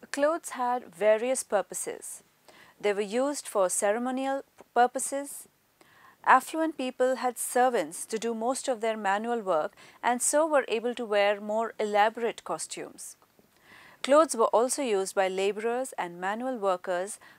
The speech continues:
hunters, soldiers, and the military. Clothes, however, have a number of limitations. The main limitation of clothes are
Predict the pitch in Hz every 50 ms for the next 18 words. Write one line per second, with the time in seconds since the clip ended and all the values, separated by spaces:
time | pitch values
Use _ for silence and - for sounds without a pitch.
0 | _ - - - 226 220 214 - 233 220 214 220 214 - - _ _ - - -
1 | - 226 214 208 196 - 214 208 202 208 202 - - - _ - 196 220 233 254
2 | 233 214 208 202 202 196 - - - - 233 - _ _ _ _ _ _ _ _
3 | _ _ _ _ _ _ _ _ _ _ _ _ _ _ _ _ _ _ _ _
4 | _ _ _ _ _ _ - - - - - _ - - 285 302 330 370 392 -
5 | - - - 226 214 214 226 247 220 196 170 165 190 262 - _ _ _ - -
6 | _ _ - 254 262 277 247 240 240 247 254 262 285 285 285 262 233 214 214 208
7 | 226 226 - 220 180 175 - - - - - - - - - _ _ _ _ _
8 | _ _ _ _ _ - - _ _ _ _ _ - 220 220 226 294 320 320 277
9 | 240 208 214 - - 214 208 196 - 214 196 170 165 - - 190 185 175 175 170
10 | - - 147 165 160 190 214 254